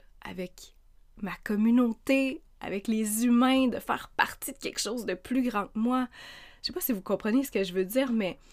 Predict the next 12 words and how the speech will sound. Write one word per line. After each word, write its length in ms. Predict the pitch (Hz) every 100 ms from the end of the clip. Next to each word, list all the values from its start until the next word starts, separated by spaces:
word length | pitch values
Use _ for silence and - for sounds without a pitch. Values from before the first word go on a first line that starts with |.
| - - - - - _ - -
c'est 240 | - 202 196 -
tellement 400 | - 403 294 185
rare 340 | 170 233 285 254
maintenant 460 | 190 - 214 226
qu'on 180 | 262 196
peut 240 | - 233 233
goûter 800 | 190 226 254 - 254 311 370 - - - - - - -
à 160 | 180
ce 240 | - - 190
sentiment-là 920 | - 254 294 - - 294 196 196 269
de 100 | 220
vivre 500 | 185 190 247 269 247